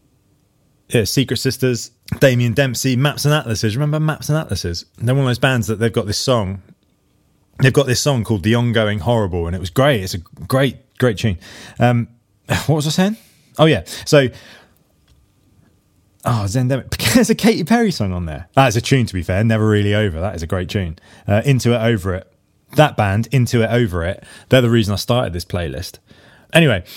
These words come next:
so there was this, uh, YouTube video breaking down a mix. Like, this guy, "Oh, here's how I mix this song,"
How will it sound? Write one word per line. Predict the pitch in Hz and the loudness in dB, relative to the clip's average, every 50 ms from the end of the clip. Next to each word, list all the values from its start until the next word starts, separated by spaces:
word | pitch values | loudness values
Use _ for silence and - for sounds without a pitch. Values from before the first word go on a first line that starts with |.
| - - - | -16 -14 -2
so | - - 139 139 | 2 4 4 6
there | 139 143 | 4 4
was | 135 110 | 2 2
this, | 143 117 - - - - | 0 -2 -4 -4 0 2
uh, | 139 | 4
YouTube | 135 135 147 165 147 - 135 120 | 4 4 4 2 2 2 2 2
video | 110 107 107 107 101 101 104 - _ _ | 4 2 4 2 2 0 -2 -6 _ _
breaking | - 135 131 120 - 120 117 | 2 4 4 4 2 2 2
down | 113 123 117 117 | 2 2 2 2
a | |
mix. | 123 147 160 120 - - - - | 2 2 0 -2 -4 -8 -8 -4
Like, | 101 98 104 | -4 -2 -2
this | 107 104 - | -4 -4 -2
guy, | - 107 104 104 98 95 - - | 0 0 2 0 0 -4 -2 -2
"Oh, | 113 110 101 | 0 0 2
here's | 87 113 117 92 | 2 0 0 2
how | 104 107 98 | 2 2 2
I | 98 | 2
mix | 104 107 101 - - | 0 -2 -4 -4 -4
this | 101 92 - | -4 -4 -4
song," | - - 110 104 101 101 98 92 | -2 0 0 0 2 0 -4 -6